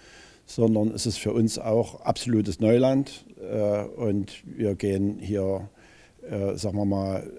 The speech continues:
als Unternehmer in vielen Fragen heran an die Lösung. Und der Erfahrungsschatz, den er hat, versuchen wir natürlich so weit wie möglich noch mit zu nutzen. Aber sicherlich werden hier andere Entscheidungen noch gefällt werden.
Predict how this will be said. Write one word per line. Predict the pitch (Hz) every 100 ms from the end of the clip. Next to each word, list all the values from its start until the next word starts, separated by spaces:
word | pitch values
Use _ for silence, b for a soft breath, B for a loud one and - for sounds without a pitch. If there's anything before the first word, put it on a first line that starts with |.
| -
als | 107 -
Unternehmer | 117 98 101 110 131 127 113
in | 104
vielen | - 117 113
Fragen | - 110 107 113 113
heran | 101 95 101 123 123
an | 117
die | 101
Lösung. | 104 110 113 131 135 127 b b b b b
Und | - 113 101 101 -
der |
Erfahrungsschatz, | 98 - 107 117 120 - 107 -
den | - 101
er | 107 98 90
hat, | 104 - - 95
versuchen | - 104 87 107 107
wir |
natürlich | 98 92 104 101 87
so | 92
weit | 95 95
wie | 92
möglich | 92 98 101 85
noch | 95 - - b b b b b -
mit | 110 92
zu | -
nutzen. | 92 98 - 104
Aber | 95
sicherlich | 92 104 107 104 -
werden | 101 98
hier | 92 92
andere | - 95
Entscheidungen | 98 87 95 95
noch | 95 -
gefällt | - 85 78
werden. | 82 85